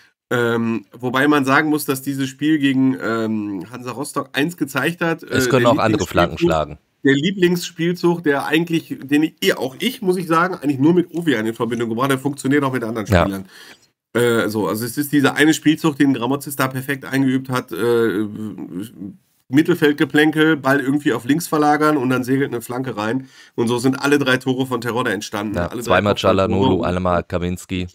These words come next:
Speaker 1: Genau,
Speaker 2: Hat auch
Speaker 1: Çalhanoğlu,
Speaker 2: geklappt.
Speaker 1: äh, der vorher erst ein Saisonspiel hatte und das war eine Einwechslung, glaub ich, in der fünfundachtzigsten Minute, hat es echt top gemacht.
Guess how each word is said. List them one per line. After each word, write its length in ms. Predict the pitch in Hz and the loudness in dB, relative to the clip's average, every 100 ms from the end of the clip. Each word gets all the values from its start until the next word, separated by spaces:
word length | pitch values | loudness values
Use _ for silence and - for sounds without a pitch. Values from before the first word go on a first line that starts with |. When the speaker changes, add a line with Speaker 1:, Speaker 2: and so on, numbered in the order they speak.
| - 127 | -14 -6
Speaker 1:
Genau, 260 | 127 127 | -2 -2
Speaker 2:
Hat 120 | 120 | 0
auch 20 | 131 | 2
Speaker 1:
Çalhanoğlu, 300 | 143 151 156 | 2 2 2
Speaker 2:
geklappt. 320 | 160 156 139 | 2 2 0
Speaker 1:
äh, 160 | 131 | -2
der 160 | 131 131 | 0 -4
vorher 320 | 135 143 139 | -4 -6 -4
erst 140 | 131 - | -8 -8
ein 200 | 139 156 | -2 2
Saisonspiel 560 | 156 139 147 - 127 117 | 2 2 0 0 -2 0
hatte 220 | 113 139 | 0 0
und 100 | 131 | 0
das 160 | 131 131 | 0 0
war 80 | |
eine 160 | 127 - | -2 0
Einwechslung, 520 | 139 143 135 139 135 | -2 0 -2 -2 2
glaub 200 | 131 131 | 2 2
ich, 140 | 131 - | 0 -4
in 100 | 123 | -2
der 300 | 123 113 107 101 | 2 0 -2 -10
fünfundachtzigsten 600 | - 147 120 - 127 - | -4 -2 -2 -4 -12 -6
Minute, 540 | 123 127 135 147 131 123 | -2 0 2 4 4 2
hat 160 | 120 | -2
es 220 | - 110 | -6 -10
echt 240 | - 131 131 | -8 -6 0
top 180 | 139 135 | 0 2
gemacht. 320 | 117 135 | 4 4